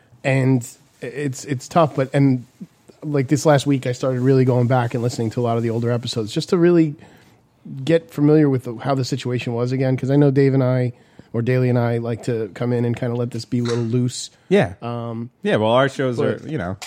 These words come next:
Speaker 1: yeah, they're, they're a whole
Speaker 2: they're meant
Speaker 1: different
Speaker 2: to be
Speaker 1: dynamic.
Speaker 2: comedy shows. They're meant to be old school radio shows,
Speaker 1: Yeah.
Speaker 2: which is, which I love, sure.
Speaker 1: And, and the, and the, the rapport with you and R T G is, is like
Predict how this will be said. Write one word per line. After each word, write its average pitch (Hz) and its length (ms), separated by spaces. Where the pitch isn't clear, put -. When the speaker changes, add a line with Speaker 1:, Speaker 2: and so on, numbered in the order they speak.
Speaker 1:
yeah, 165 140
they're, 151 140
they're 156 240
a - 20
whole 160 100
Speaker 2:
they're 117 100
meant 120 200
Speaker 1:
different 120 140
Speaker 2:
to 117 60
be - 40
Speaker 1:
dynamic. 127 140
Speaker 2:
comedy 120 260
shows. 113 340
They're 110 100
meant 110 160
to 110 60
be 107 120
old 107 240
school 104 200
radio 101 300
shows, 95 380
Speaker 1:
Yeah. 120 260
Speaker 2:
which 110 160
is, 120 100
which 123 200
I 123 60
love, 113 380
sure. 90 280
Speaker 1:
And, 139 300
and 143 140
the, 135 260
and 143 100
the, 135 280
the 143 160
rapport 156 400
with 139 120
you 135 140
and 131 80
R 123 140
T 120 120
G 131 280
is, 110 280
is 120 300
like 113 380